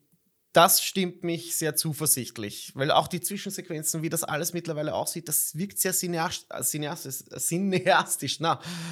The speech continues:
Und, äh, das, das gefällt mir. Ich, ich will mich so ein bisschen reinversetzen wie in einen modernen Thriller, gepaart mit eben so ein bisschen gory,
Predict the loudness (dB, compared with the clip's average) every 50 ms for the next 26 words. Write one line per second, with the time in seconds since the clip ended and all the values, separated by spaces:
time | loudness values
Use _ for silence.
0 | -10 0 2 4 4 4 2 -2 0 2 4 4 4 4 0 -4 0 0 2 2
1 | 2 -2 -4 -6 _ _ _ -14 -12 -12 -12 -4 -2 0 0 2 0 0 0 0
2 | 0 2 0 -2 -2 -2 -4 -6 -6 -6 -2 -2 0 2 2 2 4 4 4 4
3 | 4 2 2 2 4 4 2 2 0 -2 -4 -12 _ _ -20 -20 -18 -18 -20 -20
4 | -8 _ -2 2 2 2 4 2 2 0 0 -2 2 2 2 4 2 0 -2 -2
5 | -2 -2 -2 -2 -2 -2 -2 -2 -2 -2 -4 -2 0 0 0 0 0 -2 -2 0
6 | 0 0 0 0 0 -2 -4 -4 -6 -10 -8 -4 0 0 2 4 4 2 4 2
7 | 2 0 -2 -6 -10 -6 0 2 2 2 2 2 -2 -2 -2 -4 0 0 0 0
8 | -2 -4 -8 -14 -20 -20 _ -16 -8 -2 0 0 0 0 -2 -4 -4 -2 0 4
9 | 4 6 6 6 4 4 2 2 0 0 -4